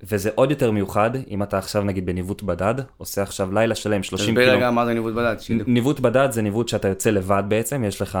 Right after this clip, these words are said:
Speaker 1: אתה לומד אליו לפני זה עם מפה, ואתה יוצא לניווט בלי אמצעים, כלומר, אתה יוצא שהמפה סגורה, ורק על פי הזיכרון אתה זוכר ציר הליכה של שלושים קילומטר.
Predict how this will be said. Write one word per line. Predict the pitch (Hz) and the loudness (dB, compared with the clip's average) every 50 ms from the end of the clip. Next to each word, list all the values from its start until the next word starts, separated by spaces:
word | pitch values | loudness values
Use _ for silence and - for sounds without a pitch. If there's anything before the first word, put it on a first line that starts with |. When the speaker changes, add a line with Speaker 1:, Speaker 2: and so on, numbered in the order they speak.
| 92 92 - | 0 -2 -2
Speaker 1:
אתה | - 98 | 0 0
לומד | 98 95 107 104 101 | 2 2 2 2 2
אליו | 98 98 90 90 | 2 0 0 -2
לפני | 90 - - 101 98 98 | -6 -6 -2 0 0 0
זה | 92 98 | 0 0
עם | 92 87 | -2 -2
מפה, | 87 - - 104 120 151 165 139 120 | -4 -2 0 2 2 2 0 -2 -4
ואתה | 98 92 - 92 | -6 -2 -2 -4
יוצא | - - 113 | 0 0 2
לניווט | 110 107 101 95 104 101 - - - | 2 2 2 0 0 -2 -4 -6 -4
בלי | 104 101 110 | 0 0 2
אמצעים, | 104 98 - 104 98 90 85 | 0 0 0 -2 -2 -2 -2
כלומר, | - - 90 92 92 92 90 | -6 -6 -4 -2 -2 -2 -2
אתה | - 90 | -4 -4
יוצא | 90 - 110 | -4 -4 -4
שהמפה | 101 - 95 90 90 107 104 | -2 -2 -2 0 0 0 -2
סגורה, | - 98 92 98 92 98 113 143 165 - - - - - - - - - - | -2 -4 -4 -4 -2 0 0 0 -2 -4 -10 -20 -20 -20 -20 -20 -20 -14 -2
ורק | 101 113 131 139 143 | 0 2 2 4 2
על | 123 | 2
פי | 117 143 135 | 4 4 2
הזיכרון | 123 113 113 - 98 104 131 156 151 | 2 2 0 0 2 4 4 4 4
אתה | - 107 | 0 0
זוכר | 92 95 - - 123 117 113 | -2 -2 0 0 0 0 0
ציר | - - - 127 120 117 | -2 -2 0 0 2 2
הליכה | 107 98 95 131 135 | 0 0 0 0 -2
של | - - 98 | -2 -2 -6
שלושים | - - 95 - 110 110 | -6 -4 -2 0 0 0
קילומטר. | - - 98 98 101 104 98 - 90 85 | 0 0 0 0 0 0 -2 -2 -6 -6